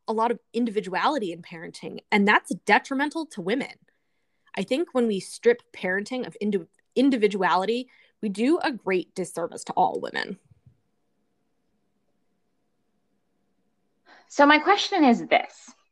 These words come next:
Speaker 2: Given everything that we've talked about today, and certainly what you've just shared,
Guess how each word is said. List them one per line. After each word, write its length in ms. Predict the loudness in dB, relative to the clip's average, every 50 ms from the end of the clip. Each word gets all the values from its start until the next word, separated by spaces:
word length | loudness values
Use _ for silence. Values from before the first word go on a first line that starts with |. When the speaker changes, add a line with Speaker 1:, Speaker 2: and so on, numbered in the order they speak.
| _ _ _ _ _ _ _ _ _ _ _ _ _ _ 0 2
Speaker 2:
Given 280 | 4 4 6 6 6
everything 480 | 6 6 6 4 4 2 2 2 2 2
that 100 | 2 2
we've 160 | 2 0 0
talked 300 | 0 2 2 2 2 2 0
about 240 | 2 4 4 2
today, 480 | 2 2 2 4 6 6 4 2 0 0
and 160 | 0 0 -2 0
certainly 720 | 0 2 2 4 6 4 4 6 6 6 8 8 8 6 4 0 _ _ _ _
what 400 | -8 -2 4 6 6 6 6 4
you've 200 | 2 2 4 2
just 180 | 0 0 0
shared, 540 | -2 -4 -2 2 2 4 4 2 2 0 -2